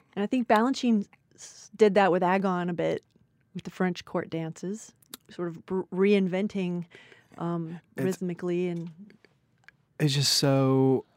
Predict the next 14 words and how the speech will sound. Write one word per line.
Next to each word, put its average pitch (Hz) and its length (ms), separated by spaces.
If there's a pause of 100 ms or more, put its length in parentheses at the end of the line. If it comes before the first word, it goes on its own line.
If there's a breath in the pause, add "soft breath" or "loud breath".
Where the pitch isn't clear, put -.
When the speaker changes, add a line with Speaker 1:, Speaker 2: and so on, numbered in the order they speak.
Speaker 2:
and, 135 280
uh, 139 100
yeah, 117 180 (200)
it's - 260
endless. - 680 (100)
It's 98 260
the 113 60
caves 120 540
of, 98 400
uh, 76 180
treasures. - 680 (120)
Speaker 1:
Yeah. 170 180 (340 loud breath)
Speaker 2:
You 90 120
know? 90 380